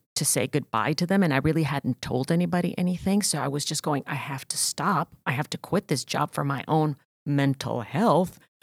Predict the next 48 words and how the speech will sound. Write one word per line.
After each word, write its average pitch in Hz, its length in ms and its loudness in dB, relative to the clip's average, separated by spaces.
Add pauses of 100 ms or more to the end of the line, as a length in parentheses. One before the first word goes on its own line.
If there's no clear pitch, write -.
(240)
But 156 240 0
I 147 140 0
didn't 143 320 0
want 175 240 2
to. 170 80 0
So 143 160 2
that 131 240 -2
morning 165 580 2
that 151 160 0
I 131 120 2
went 139 260 -2
to 165 100 -2
resign, 143 540 2
I 147 180 0
literally 151 640 2
started 139 500 0
having 120 500 -2 (280)
a 165 120 2
panic 135 440 -2
attack. 123 420 -6
And 135 120 -2
I 113 80 -2
had 110 300 -4
no 139 440 0
clue - 480 -4 (340)
what 147 160 -4
a 127 40 -4
panic 131 360 -4
attack - 320 -8
was 123 140 -2
because 143 260 -6
as 139 140 -2
much 175 200 0
stress 151 500 2
as 180 240 0
I 131 80 2
had 143 260 -4
dealt 135 220 0
with, 196 260 0 (320)
it 170 140 0
had 160 200 -2
never 156 280 2
driven 160 360 2
me 127 140 2
to 147 200 -4
a 135 60 -2
panic 156 380 -2
attack. - 480 -10